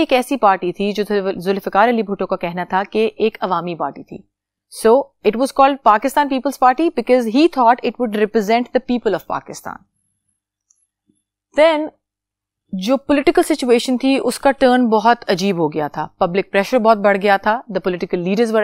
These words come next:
unhappy with अयूब खान। तो अयूब खान ने क्या किया कि he convened a round table conference in March nineteen sixty-nine।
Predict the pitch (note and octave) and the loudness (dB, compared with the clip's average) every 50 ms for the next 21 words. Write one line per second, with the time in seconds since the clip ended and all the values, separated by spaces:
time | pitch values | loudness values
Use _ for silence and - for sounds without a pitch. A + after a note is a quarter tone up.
0 | G#3 G3 G3+ G3+ G3 - G3+ G3 F#3 G3 F#3 F#3+ F#3 F3 F#3+ F3+ - - G3 G3 | 2 0 0 -2 -4 -2 -4 -4 -2 -2 -2 -2 -2 -2 -4 -6 -4 -4 -4 -4
1 | G#3+ - - - A3 A3 C4+ C#4+ - - D#4 D4+ C#4+ C4 A#3+ - G3+ F#3 F#3 _ | -4 -6 -6 -4 -2 -2 -2 -2 -2 -4 -4 -2 -2 -2 -2 -2 -4 -4 -4 _
2 | - F3 E3 F3 F#3 _ _ _ _ _ _ _ - - B3 A#3+ C#4+ - - D#4 | -10 -12 -10 -12 -14 _ _ _ _ _ _ _ -8 -8 -4 -4 -4 -4 -4 -4
3 | D4 C#4+ C4+ D4 D#4+ F4 F4 F4 E4 C4+ B3+ A#3+ B3+ C4 B3 C#4 A#3+ C4 A#3+ - | -2 -2 -2 -2 -2 -2 0 0 2 2 2 2 2 0 -2 -4 -4 -4 -4 -2
4 | A#3 A3+ A3 - B3 A#3+ A#3 - - A#3 A3+ A3 G#3+ G#3 A3 A3+ - A#3+ G#3+ G#3 | -4 -4 -4 -4 -6 -8 -8 -6 -6 -4 -4 -2 -2 -2 -4 -4 -6 -6 -6 -6
5 | G3 A3 A3+ A3 - G#3 - - - G3+ F3 D#3 D3 - - | -4 -4 -4 -4 -4 -6 -12 -8 -8 -8 -8 -8 -10 -12 -14